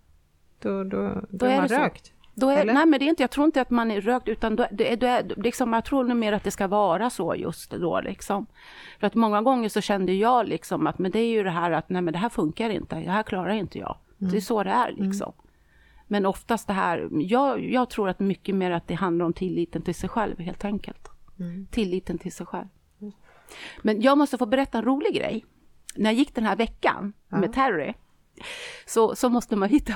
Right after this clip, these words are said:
Speaker 2: på något roligt. <laughs>
Speaker 1: Okej.
Speaker 2: Ja, så här, och liksom, och vad tänker så här. Och då var det jag och en tjej till.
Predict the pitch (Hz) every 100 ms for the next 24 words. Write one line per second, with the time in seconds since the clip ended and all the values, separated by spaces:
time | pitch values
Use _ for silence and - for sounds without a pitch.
0 | - 214 220 196 190 220 196 247 269 -
1 | - - 480 - - - - - - -
2 | - - _ - - - - - - -
3 | - - 110 214 151 143 - 143 160 220
4 | 226 - 208 220 214 466 - 254 - -
5 | 233 247 196 - 202 208 - 170 - -
6 | 151 - 185 226 233 214 196 - - -
7 | - - 165 180 170 165 160 - 156 143
8 | - 139 190